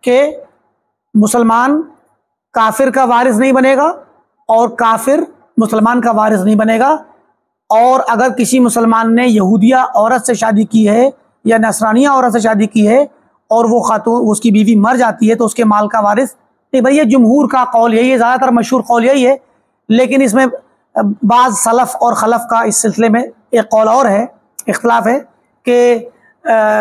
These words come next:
یعنی صحابہ سے لے کر کے بعد کے زمانے تک کے لوگوں میں ایک قول ہے، وہ یہ کہ مسلمان تو وارث بنے گا کافر کا،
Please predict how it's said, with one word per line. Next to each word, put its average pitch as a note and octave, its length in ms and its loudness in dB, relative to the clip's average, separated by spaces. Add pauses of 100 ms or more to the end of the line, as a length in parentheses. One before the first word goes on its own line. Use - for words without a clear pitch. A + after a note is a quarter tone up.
(180)
یعنی A#3 180 2
صحابہ A#3 440 0
سے B3+ 140 0
لے A#3+ 140 2
کر A3+ 140 -2
کے A#3 180 0
بعد G#3+ 260 -2
کے G#3 80 0
زمانے G#3 260 0
تک G#3 180 -8
کے A3 80 -4
لوگوں G3+ 260 0
میں A3 160 -2 (400)
ایک B3 140 0
قول A3 280 0
ہے، B3 160 0 (520)
وہ G#3+ 140 0
یہ A#3+ 120 2
کہ C4 260 0 (440)
مسلمان A#3+ 800 2
تو D#4 140 0
وارث C4 340 0
بنے C4 280 0
گا A#3+ 200 -2 (760)
کافر A3 360 -2
کا، A3 260 -2